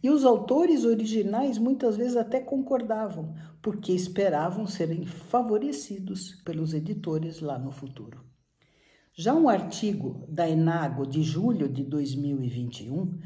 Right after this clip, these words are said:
Retraction of Articles Due to Duplication of Content, a Report of Five Recent Cases,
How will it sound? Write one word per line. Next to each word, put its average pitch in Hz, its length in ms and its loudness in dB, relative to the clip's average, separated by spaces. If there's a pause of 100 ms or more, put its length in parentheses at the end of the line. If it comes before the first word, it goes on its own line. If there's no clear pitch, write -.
(160)
Retraction 190 760 0
of 160 100 0
Articles 202 560 2
Due 208 220 -2
to 202 160 -8
Duplication 220 880 -2
of 214 120 -6
Content, - 540 -6 (100)
a 170 60 -2
Report 165 580 0
of 165 120 -6
Five 214 500 2
Recent 202 460 -4
Cases, - 640 -12